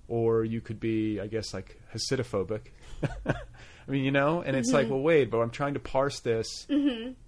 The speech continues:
Speaker 1: and make sure that, like, women's interests are considered."
Speaker 2: Mm-hmm.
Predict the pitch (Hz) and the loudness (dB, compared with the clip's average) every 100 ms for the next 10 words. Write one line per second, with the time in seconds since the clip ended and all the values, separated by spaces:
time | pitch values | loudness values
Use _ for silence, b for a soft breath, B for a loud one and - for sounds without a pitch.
0 | - 127 123 120 117 120 - - 127 120 | -6 -2 0 0 0 -2 -2 -2 0 -2
1 | 117 117 117 120 131 139 123 113 107 107 | -2 -4 -4 -4 -4 -2 -4 -4 -4 -8
2 | - - 107 101 98 - 98 92 - - | -8 -10 -10 -8 -8 -6 -8 -10 -16 -20
3 | - 285 269 247 226 | -4 0 0 0 -4